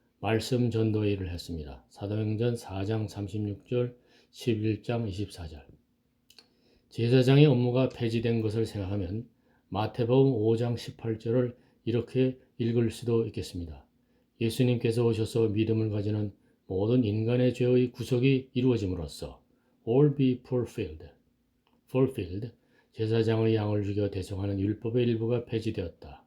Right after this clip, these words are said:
One jot or one tittle passed from the law. 킹제임스 버전, 킹제임스 성경의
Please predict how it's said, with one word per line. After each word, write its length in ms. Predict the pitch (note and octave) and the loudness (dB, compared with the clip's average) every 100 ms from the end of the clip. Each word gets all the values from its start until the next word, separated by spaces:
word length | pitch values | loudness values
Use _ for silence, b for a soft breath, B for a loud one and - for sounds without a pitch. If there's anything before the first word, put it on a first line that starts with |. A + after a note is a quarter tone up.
| _ | _
One 260 | G#2+ A#2+ A2 | -2 -2 -2
jot 220 | F#2+ D2 _ _ | -6 -10 _ _
or 400 | - A2 A#2 A#2+ - b b b b b b b | -6 -4 -2 -6 -10 b b b b b b b
one 320 | G#2 G#2 G#2 | -6 -4 -4
tittle 600 | - C3+ C3 A#2 A#2+ A#2+ - | -2 -2 -2 -2 -2 -2 -6
passed 400 | - C3 - A2+ | -4 -4 -4 -10
from 360 | - A#2 A2+ G#2+ | -8 -6 -4 -4
the 140 | G2 | -4
law. 360 | A2+ G#2 D2+ - _ _ _ _ _ _ _ _ _ - _ _ _ _ _ | -4 -4 -6 -14 _ _ _ _ _ _ _ _ _ -20 _ _ _ _ _
킹제임스 640 | - C3+ C3+ C3 A#2+ A#2 | -2 2 6 6 4 2
버전, 540 | A#2 A2 F#2+ G2+ C3+ D3 | 0 0 0 -2 -2 -4
킹제임스 480 | - A2+ A2+ A2+ G#2 | -6 -4 0 -2 -2
성경의 640 | G#2+ G#2 G2 E2+ A2 | -4 -2 -4 -4 -4